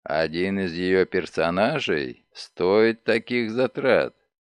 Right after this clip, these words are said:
И чтобы продолжить мою избитую метафору, хочу сказать, мы не установим свой мольберт до тех пор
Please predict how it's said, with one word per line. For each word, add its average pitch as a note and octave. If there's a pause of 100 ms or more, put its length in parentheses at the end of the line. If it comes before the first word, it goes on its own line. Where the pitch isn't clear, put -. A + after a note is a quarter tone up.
(140)
И D#2
чтобы E2+
продолжить E2+
мою E2+
избитую E2+
метафору, E2 (160)
хочу D2+
сказать, F2+ (420)
мы G2
не A#2
установим G#2+
свой G#2+
мольберт G#2
до G2
тех G2
пор C3+